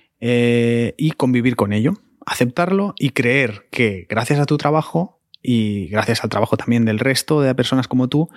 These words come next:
pues se logrará día a día un cambio, ese cambio de paradigma que tú buscas, que tú eres ese granito de arena, porque no olvidemos que aquí no hay ni bloques, somos granitos de arena pequeñitos, pero que poco a poco,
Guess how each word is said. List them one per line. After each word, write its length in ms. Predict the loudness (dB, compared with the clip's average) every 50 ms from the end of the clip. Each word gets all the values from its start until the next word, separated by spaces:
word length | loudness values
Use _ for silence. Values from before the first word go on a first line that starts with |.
| -20 -20 -20 -20 _
pues 220 | -2 -2 -2 -2 -4
se 180 | -4 -2 0 0
logrará 560 | 2 2 2 2 2 2 2 0 0 -2 -4 _
día 260 | -2 0 2 2 2
a 40 | 2
día 280 | 2 0 0 -2 -6 _
un 180 | -2 -2 -2
cambio, 420 | -2 -2 -2 0 2 2 2 0 0
ese 140 | -4 -4
cambio 240 | -4 -2 0 2 2
de 60 | 2
paradigma 520 | 2 0 -2 -2 -2 -2 0 0 0 -2 -2
que 120 | -6 -6
tú 120 | -6 -6 -6
buscas, 380 | -6 -8 -6 -4 -4 -4 -2
que 100 | -2 -6
tú 120 | -2 -2 -2
eres 160 | -2 -2 -2
ese 180 | -4 -4 -4
granito 480 | -2 -2 -2 -2 0 -2 -2 0 0 0
de 80 | 0 2
arena, 400 | 2 2 2 2 0 -2 -4 -8
porque 280 | -12 -12 -10 -8 -6 -6
no 100 | -4 -4
olvidemos 480 | -2 0 0 0 2 2 0 -2 -2
que 80 | -4 -6
aquí 280 | -6 -4 -4 -4 -4 -2
no 260 | -2 -2 -2 0 -2
hay 220 | 0 0 2 2
ni 160 | 2 2 0 0
bloques, 760 | 0 0 0 0 0 -2 -2 -2 0 0 0 -2 -2 -4 -4
somos 240 | -4 -4 -4 -4 -4
granitos 540 | -6 -8 -6 -4 -2 0 0 0 2 2 2
de 60 | 2
arena 360 | 2 2 2 2 2 0 0
pequeñitos, 440 | -2 0 2 2 0 2 0 -2 -2
pero 140 | 0 -2 0
que 100 | 0 2
poco 180 | 0 2 0
a 60 | 2 0
poco, 300 | 0 -2 0 -2 -4